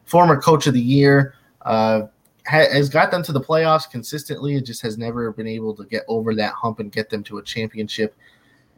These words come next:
Guys, a lot of talk recently about Damian Lillard.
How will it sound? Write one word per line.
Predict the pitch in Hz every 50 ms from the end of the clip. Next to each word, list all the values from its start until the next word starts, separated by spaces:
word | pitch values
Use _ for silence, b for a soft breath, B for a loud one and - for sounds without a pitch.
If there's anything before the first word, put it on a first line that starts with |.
| b _
Guys, | - 139 147 139 127
a | 127
lot | 135 147 147
of | 143
talk | 160 151 147 139
recently | 147 147 143 - 147 - 135 139
about | 127 123 120 110 -
Damian | - 120 123 123 123 120 120 113
Lillard. | 113 120 123 123 123 127 127 120 123 123